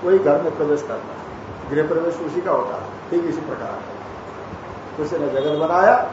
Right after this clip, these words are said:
और वही प्रविष्ट हो गया। तो इससे क्या सिद्ध होता है? ये जीव ब्रह्म ही है, सृष्टिकर्ता अलग और प्रवेशकर्ता अलग नहीं,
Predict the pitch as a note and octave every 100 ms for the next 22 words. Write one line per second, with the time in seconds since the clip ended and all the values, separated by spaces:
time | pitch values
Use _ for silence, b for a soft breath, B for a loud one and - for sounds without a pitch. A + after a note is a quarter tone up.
0 | - - E3+ F#3 F3 D#3 C3 B2 - G2+
1 | F#2+ - - - - - E3+ E3 F3 F#3+
2 | E3+ - D#3+ E3+ E3 E3+ E3+ D#3 D3+ G#4+
3 | - - - - A#3+ - - - - -
4 | - - - - - - - - - D3
5 | F3 D#3+ D3+ D#3 D3 D3 G#3 - - -
6 | - - - C#3 B2 D3 D3+ D#3 D#3+ C#3+
7 | D#3 C3 C#3+ C#3+ - B2